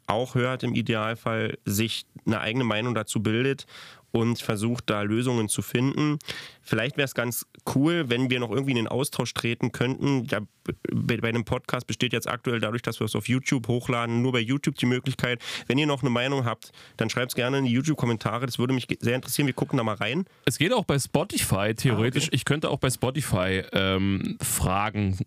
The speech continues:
Speaker 2: freischalten oder könnte eine Frage reinstellen, dass ich einfach sage,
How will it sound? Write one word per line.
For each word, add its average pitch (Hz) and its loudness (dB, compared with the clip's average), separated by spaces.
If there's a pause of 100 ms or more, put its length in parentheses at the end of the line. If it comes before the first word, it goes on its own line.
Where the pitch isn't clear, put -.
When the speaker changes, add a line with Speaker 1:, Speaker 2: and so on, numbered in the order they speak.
(120)
Speaker 2:
freischalten 98 0
oder 90 2
könnte 98 0
eine 95 2
Frage 92 -2
reinstellen, 87 0
dass 87 0
ich 87 2
einfach 87 0
sage, 90 0